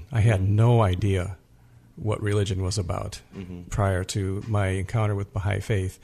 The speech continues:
Speaker 2: Mm-hmm.
Speaker 1: I remember sitting in discussion groups, we refer to them as firesides,
Speaker 2: Okay.
Speaker 1: about, uh, their discussion sh-, groups about the,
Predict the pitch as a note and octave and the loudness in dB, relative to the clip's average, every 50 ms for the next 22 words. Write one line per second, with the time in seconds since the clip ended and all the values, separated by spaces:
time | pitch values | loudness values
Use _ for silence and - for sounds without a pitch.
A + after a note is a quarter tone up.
0 | - - F2 F2+ F2 F2 F2 E2+ E2+ E2+ - - - - _ _ _ _ _ _ | -20 -18 -16 -16 -14 -14 -16 -16 -18 -20 -20 -20 -20 -20 _ _ _ _ _ _
1 | _ _ - B2+ C3 C3+ C3+ A#2+ A#2+ B2 A#2+ A2+ A2 G#2 - - B2+ A#2 A#2+ A#2 | _ _ 0 2 4 6 6 6 6 6 6 6 4 2 2 2 2 2 2 2
2 | A#2 A2+ - G#2+ G#2 G2+ G2 G2 G2 G2 G2 F#2+ - - - A2 - - - A2 | 2 2 2 2 2 2 2 2 2 0 0 -2 -2 -2 -2 -2 0 2 2 2
3 | G#2+ - - G#2+ F#2+ G2 G2 F#2 F#2 - - - - - - - - B2 A#2+ A2 | 2 2 2 0 0 0 0 -2 -2 -4 -6 -8 -8 -10 -12 -14 -12 -12 -12 -12
4 | A2+ - _ _ - C#3 - - - - - - - - - - - B2+ G#2+ G2+ | -12 -18 _ _ -18 -16 -16 -14 -14 -16 -16 -16 -18 -20 -16 -8 -4 0 0 2
5 | G#2 G2 - - G2+ G#2 - - F#2+ G2 G2 F#2+ F#2+ F#2+ - - G2+ G2 G2 G2 | 2 2 2 2 2 2 2 0 0 0 2 0 0 -2 -2 0 2 2 2 2
6 | G2 - - G2 F2+ F2+ F#2 G2 G2 - - - - - - E2+ E2 - - F2 | 2 0 0 -2 -2 -2 -2 -4 -6 -8 -12 -14 -20 -20 -20 -20 -20 -18 -16 -16
7 | E2+ E2+ - _ - B2 G2 G2 F#2+ G2 F#2 F#2+ - - - A#2 G2 F#2+ F#2+ G2 | -18 -18 -20 _ -8 -6 -4 -2 0 0 -2 -2 -6 -8 -6 -4 -4 -2 -2 -4
8 | G#2 G2+ F#2+ A2 G2+ F#2 F#2 E2+ - - - - - - A2+ G#2 F#2 G#2+ G#2 - | -6 -6 -8 -10 -10 -10 -12 -14 -16 -18 -20 -16 -6 -2 -2 0 0 0 -2 0
9 | - A2 G#2+ - B2 A2 - - - C3+ G#2+ B2 A2+ G2+ - - F2+ G#2+ G2 G#2 | 0 0 2 2 0 0 -2 -2 -6 -4 -2 0 0 0 0 0 0 2 0 0
10 | G2 G2+ - | -2 -4 -10